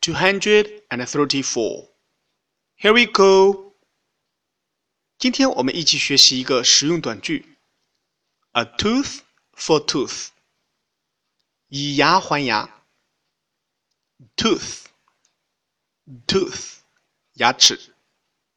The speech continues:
T H要咬舌，tooth。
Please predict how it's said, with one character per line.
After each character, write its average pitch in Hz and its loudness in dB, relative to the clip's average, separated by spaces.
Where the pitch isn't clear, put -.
T 214 4
H - 6
要 117 -2
咬 98 -6
舌， - -4
tooth。 - -6